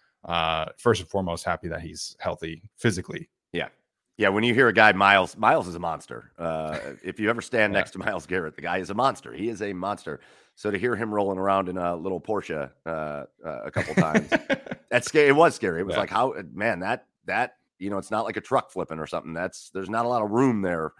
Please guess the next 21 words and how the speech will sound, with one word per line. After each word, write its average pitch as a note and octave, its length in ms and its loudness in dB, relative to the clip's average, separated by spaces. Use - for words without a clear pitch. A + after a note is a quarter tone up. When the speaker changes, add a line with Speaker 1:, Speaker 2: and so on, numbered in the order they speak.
Speaker 2:
for F#2 120 -8
Myles G2 320 0
Garrett. G#2 320 4
Uh, E2 240 -4
so F2+ 180 -4
yeah, F2+ 220 2
we're, D#2+ 260 -6
you G2+ 120 -6
know, D#2 200 -6
just F#2+ 140 -10
grateful F#2 260 -2
he's E2+ 200 -10
feeling E2 380 -8
all F2+ 140 0
right F2+ 220 0
and E2 160 -10
he's E2+ 160 -8
out F2 180 2
at F2 120 -8
practice. F#2+ 500 -4
And, E2 180 -8